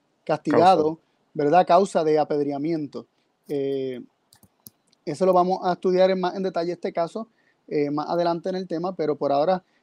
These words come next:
Speaker 1: hemos visto, ¿verdad? Pasa-, eh, entregar su simiente a Moloch, hemos visto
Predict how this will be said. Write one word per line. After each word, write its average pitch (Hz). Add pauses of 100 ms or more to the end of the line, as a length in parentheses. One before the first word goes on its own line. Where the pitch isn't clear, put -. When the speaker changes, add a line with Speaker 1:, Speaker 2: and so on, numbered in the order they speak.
Speaker 1:
hemos 160
visto, 190
¿verdad? 175
Pasa-, 175
eh, 160
entregar 151
su 185
simiente 175
a 165
Moloch, 175 (100)
hemos 151
visto 160